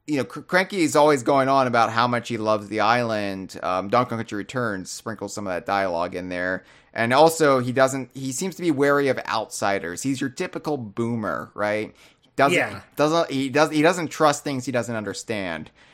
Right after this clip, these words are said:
Speaker 1: And that includes Professor Chops. You know, who's the,
Speaker 2: <laughs>
Speaker 1: who's this pig wearing glasses coming over from Juicy Jungle? Fuck this guy. I don't, I don't like him. Get him outta here.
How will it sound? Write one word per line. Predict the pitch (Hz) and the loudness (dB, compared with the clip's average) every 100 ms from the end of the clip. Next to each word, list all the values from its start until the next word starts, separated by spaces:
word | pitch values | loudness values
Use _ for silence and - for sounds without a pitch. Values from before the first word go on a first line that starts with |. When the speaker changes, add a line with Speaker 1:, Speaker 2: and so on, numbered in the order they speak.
| - | -6
Speaker 1:
And | 120 | 0
that | 131 | 0
includes | 127 139 - | 0 -4 -4
Professor | 120 - 120 - 95 | -8 -2 -2 -2 -12
Chops. | - 120 107 82 - - - _ _ _ | -4 2 4 2 -4 -10 -10 _ _ _
You | - | -10
know, | 92 | -2
who's | 180 233 | 2 4
the, | 202 196 | 4 2
Speaker 2:
<laughs> | 247 254 262 | 2 0 0
Speaker 1:
who's | 277 302 | 4 4
this | 254 185 - | 4 0 0
pig | - 208 214 175 | 0 2 2 4
wearing | 180 170 | 2 2
glasses | 135 131 156 180 180 131 | 0 4 8 8 4 -6
coming | - 143 143 | -4 -2 0
over | 139 254 | -2 -4
from | 127 127 | -6 -6
Juicy | 151 139 113 | -4 -6 -8
Jungle? | - 123 160 113 | -2 -2 0 -4
Fuck | - - 156 - | -6 -4 -4 -2
this | 131 - | -6 -4
guy. | - 76 76 - _ _ - | -4 -4 -4 -8 _ _ -2
I | 135 | 0
don't, | 170 - | 2 2
I | 139 | 4
don't | 170 113 | 4 4
like | 104 107 | 0 0
him. | 135 147 | -2 -6
Get | 131 160 | -2 0
him | 151 | 2
outta | 160 175 | 2 0
here. | 104 98 90 82 | -4 -4 -4 -6